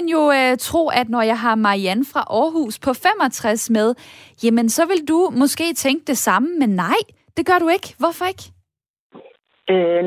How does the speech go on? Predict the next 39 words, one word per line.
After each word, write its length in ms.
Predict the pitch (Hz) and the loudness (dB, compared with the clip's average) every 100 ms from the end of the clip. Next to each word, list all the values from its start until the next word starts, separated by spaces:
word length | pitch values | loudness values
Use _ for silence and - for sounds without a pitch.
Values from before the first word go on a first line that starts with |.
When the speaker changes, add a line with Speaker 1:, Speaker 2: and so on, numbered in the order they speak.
| 190 | 0
Speaker 2:
nej, 100 | 320 403 | -2 -2
det 80 | 403 | 0
gør 100 | 349 370 | 2 2
jeg 80 | 277 349 | 0 -2
ikke, 140 | - - | -6 -6
fordi, 200 | 254 277 262 - | -2 0 -2 0
øh, 400 | 208 196 190 180 180 - - 254 | 0 2 0 0 -2 -6 -2 0
jeg 60 | |
har 80 | 302 254 | 0 -2
også 140 | - 285 | -2 -2
lige 160 | 277 | -2
besøgt 280 | 254 254 254 | -2 -2 -2
min 180 | 254 226 | -2 0
mor 140 | 220 247 - | 0 0 -2
på 40 | - | 0
syvoghalvfems 680 | 269 240 190 185 - - - - | 2 2 0 -2 -2 -4 -4 -6
på 80 | 190 180 170 170 | -2 2 0 0
plejehjemmet, 580 | 180 156 208 185 175 156 165 | 0 0 0 0 -2 -2 -2
og 80 | 170 | -4
hun 100 | 285 - | -6 -2
siger 160 | 285 | 0
hver 220 | 233 226 170 | 0 -2 0
gang, 140 | 175 175 _ - _ _ _ _ _ 185 | -4 -6 _ -20 _ _ _ _ _ -4
at, 100 | 180 - _ - _ _ - 190 | -4 -8 _ -20 _ _ -4 0
"Åh, 220 | 208 202 220 | 2 0 0
giv 120 | 247 240 | 0 0
det 120 | 196 | 0
da 60 | 180 180 | -2 -2
til 120 | 196 196 | -4 -2
de 160 | 196 - 185 | -4 -2 0
unge, 360 | 247 226 185 180 | -2 -2 0 2
jeg 80 | 196 | 0
skal 160 | - 196 214 | -2 0 2
jo 100 | 220 | 0
alligevel 440 | 208 214 202 196 190 | 0 0 0 -2 0
dø," 100 | 214 214 - | -2 -2 -6
og 60 | |
sådan 240 | 175 196 185 | -4 -2 0
noget. 140 | 190 | 0